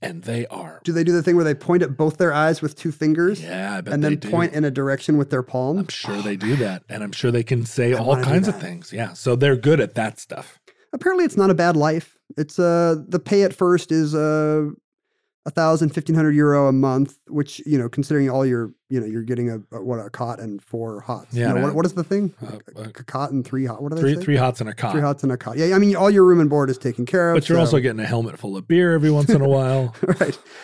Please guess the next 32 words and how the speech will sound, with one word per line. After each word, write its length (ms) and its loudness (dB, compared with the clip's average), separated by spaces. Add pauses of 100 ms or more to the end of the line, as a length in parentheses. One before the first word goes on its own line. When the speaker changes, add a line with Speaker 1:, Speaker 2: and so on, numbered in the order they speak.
(140)
Speaker 2:
You 120 0
Speaker 1:
Some 80 6
Speaker 2:
get, 180 -4
you 80 2
Speaker 1:
whiskey 260 2
on 100 0
Christmas. 440 0
Speaker 2:
And, 120 0
and 140 6
more 240 8
if 100 2
you're 100 4
deployed 360 6
overseas. 380 0
You 80 2
know, 60 0
often 260 2
these 140 2
guys 200 -2
will 100 -2
have 140 -2
to 80 -8
spend 460 -6
three 160 0
months 260 -2
in 80 -6
Chad 460 -6
or 80 -8
Mali 400 -2
doing 480 -6
awful 280 -10
bureaucratic 600 -10